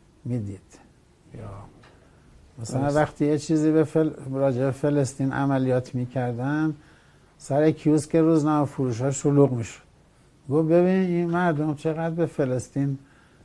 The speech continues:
Speaker 1: علاقه دارم و به مسائل روزمره خودمون علاقه ندارم. اینا خب چیزایی بود که به هر حال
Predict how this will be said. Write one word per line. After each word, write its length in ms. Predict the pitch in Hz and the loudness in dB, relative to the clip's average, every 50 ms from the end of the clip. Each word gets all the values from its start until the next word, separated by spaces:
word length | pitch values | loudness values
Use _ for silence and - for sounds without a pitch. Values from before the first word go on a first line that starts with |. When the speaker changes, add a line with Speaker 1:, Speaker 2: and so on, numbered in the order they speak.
| - - | -20 -12
Speaker 1:
علاقه 380 | 120 123 131 131 127 120 123 131 | -8 -4 -2 -2 -2 0 0 0
دارم 420 | 131 127 120 117 107 101 101 104 107 | 0 0 -2 -4 -4 -6 -8 -8 -6
و 0 | |
به 80 | 117 | -6
مسائل 800 | 123 127 127 131 131 131 123 - - 127 123 123 120 123 120 120 117 110 113 113 | -4 -2 -2 0 0 -2 -2 -4 -4 -4 -4 -4 -4 -4 -4 -4 -6 -8 -10 -8
روزمره 440 | 117 123 120 117 123 123 120 117 120 | -6 -6 -4 -4 -2 -2 -2 -2 -2
خودمون 500 | 123 - 127 131 131 139 143 143 143 139 | -4 -2 -4 -2 -2 -2 0 0 -2 -2
علاقه 300 | 131 127 120 117 113 113 | -2 -4 -4 -4 -4 -4
ندارم. 540 | 117 123 123 123 113 107 104 98 92 92 92 - _ _ _ _ - _ - - - _ _ | -4 -4 -4 -4 -6 -6 -8 -10 -12 -16 -18 -20 _ _ _ _ -20 _ -20 -20 -20 _ _
اینا 400 | - 175 196 208 214 233 247 208 | -4 -2 -2 0 0 0 0 0
خب 280 | - - - 233 247 233 - - _ _ | -2 -2 -4 -4 -4 -4 -10 -18 _ _
چیزایی 400 | - - 208 190 160 175 180 185 | -16 -10 -8 -4 -2 0 0 -2
بود 240 | 185 190 202 196 196 | -2 -4 -6 -8 -10
که 460 | - - 190 190 190 185 185 180 185 180 170 - _ _ _ _ _ _ _ _ 147 | -8 -6 -4 -2 -2 -2 -2 -4 -4 -8 -12 -16 _ _ _ _ _ _ _ _ -12
به 60 | 147 | -10
هر 160 | 147 143 139 | -6 -6 -4
حال 320 | 131 120 123 131 135 135 | -6 -6 -6 -6 -6 -6